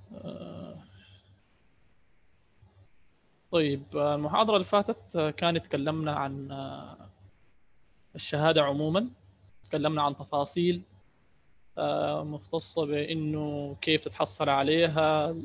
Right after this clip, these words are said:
سعر الامتحان، طريقة الامتحان. وبعد ذاك اتكلمنا عن الانترودكشن،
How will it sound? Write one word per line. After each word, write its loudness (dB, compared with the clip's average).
سعر 0
الامتحان، 2
طريقة -6
الامتحان. -4
وبعد 2
ذاك 0
اتكلمنا 0
عن 0
الانترودكشن، -2